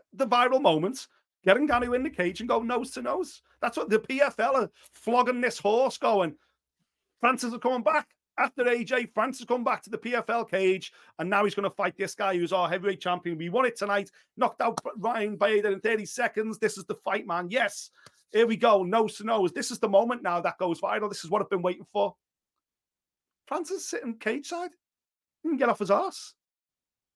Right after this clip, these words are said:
What does that tell me as a fan? What does that tell me? It tells me there's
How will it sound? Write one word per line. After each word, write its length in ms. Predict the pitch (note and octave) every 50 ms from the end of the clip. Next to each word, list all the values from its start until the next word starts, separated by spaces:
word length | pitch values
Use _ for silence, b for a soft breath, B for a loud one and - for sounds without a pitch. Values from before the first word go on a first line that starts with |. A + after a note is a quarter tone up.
| _ _ _ _ _ _
What 140 | - B3 B3
does 100 | B3 G3
that 200 | - A#3+ A3+ -
tell 180 | - A#3 B3 C4
me 160 | A#3 B3 A3 -
as 160 | - G#3 -
a 40 | A#3+
fan? 440 | - - - F4+ E4 D#4 B3 F#3+ - _ _ _ _ _ _ _ _
What 140 | _ G#3+ G3+
does 100 | G3+ F#3
that 160 | A3 G#3 F#3
tell 220 | - - G#3 G3+ G#3
me? 200 | G3+ G3+ G3 - _ _ _ _ _ _ _ _ -
It 100 | C#3 -
tells 260 | A3 C4 C4+ A#3 D3+
me 300 | G3+ A#3+ A3+ E3+ C#3 - _ _ _ _ _ -
there's 180 | E3 E3+ D#3+